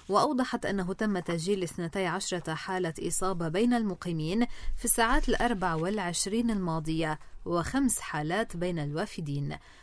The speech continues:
وإذ لفتت إلى أنه تم تسجيل حالة شفاء واحدة جديدة. لم تسجل أي حالة وفاة جديدة في الساعات الأربع والعشرين الماضية.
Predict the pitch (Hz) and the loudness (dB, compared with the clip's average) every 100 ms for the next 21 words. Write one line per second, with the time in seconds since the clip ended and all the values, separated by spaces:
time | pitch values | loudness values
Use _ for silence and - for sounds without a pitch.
0 | - 208 247 294 330 269 247 226 208 233 | 4 6 8 6 4 2 2 2 4 4
1 | 247 330 330 254 202 165 208 226 - 196 | 2 2 0 0 -2 -2 -2 -2 0 0
2 | 165 - 165 - 233 170 214 - 208 214 | 0 -2 -4 0 0 0 0 -2 0 0
3 | 214 208 175 151 160 - - - 190 202 | 0 -2 -2 -2 -2 -4 -10 -8 -2 0
4 | 156 165 - 190 180 254 294 185 156 - | 0 -2 -2 0 2 2 2 0 -2 -2
5 | 214 151 - - - 190 151 175 202 233 | -2 -2 -4 -4 -2 -2 0 -2 0 4
6 | 208 202 - - - 330 - 254 240 247 | 4 4 -2 -10 0 2 4 4 2 2
7 | 208 185 190 165 156 151 196 233 208 208 | 0 0 0 0 0 0 0 -2 -2 -2
8 | - 254 269 233 147 143 196 156 | 0 2 4 4 0 -2 -2 -2